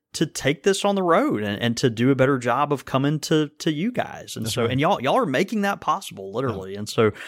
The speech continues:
Speaker 1: uh, Bo and I are gonna get to reconnect in, in a way that we, uh, really are excited about. And, uh, and we're gonna, we're gonna get to connect with y'all in, in, uh, in some ways that, um, that we, that we never really thought possible.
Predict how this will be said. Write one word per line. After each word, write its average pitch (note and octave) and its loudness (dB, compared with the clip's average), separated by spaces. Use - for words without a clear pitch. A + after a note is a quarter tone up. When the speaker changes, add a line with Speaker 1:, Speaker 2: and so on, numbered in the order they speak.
Speaker 1:
uh, A2+ 4
Bo C3+ 2
and E3+ 2
I D#3+ 4
are D3+ 4
gonna D3+ 0
get C#3+ -2
to C#3 -2
reconnect C#3 -2
in, A2+ 0
in A2+ -2
a A#2 -2
way A#2 2
that G#2 0
we, A2 -2
uh, G#2 2
really A2+ 2
are G#2+ 4
excited G#2+ -2
about. G#2+ 2
And, G#2 -4
uh, G2 -2
and A#2 0
we're C#3+ 6
gonna, D3 6
we're C3+ 2
gonna C#3+ 4
get C3 2
to A#2 -2
connect A2 0
with F#2+ -4
y'all G2+ 4
in, G2 -4
in, G#2+ -2
uh, G2 0
in G#2+ 0
some G#2 -2
ways G2+ 4
that, G#2 2
um, G2+ 2
that C#3 0
we, C#3+ 0
that C#3 2
we E3+ 2
never E3+ 0
really D#3 2
thought C3+ -2
possible. F#2+ -6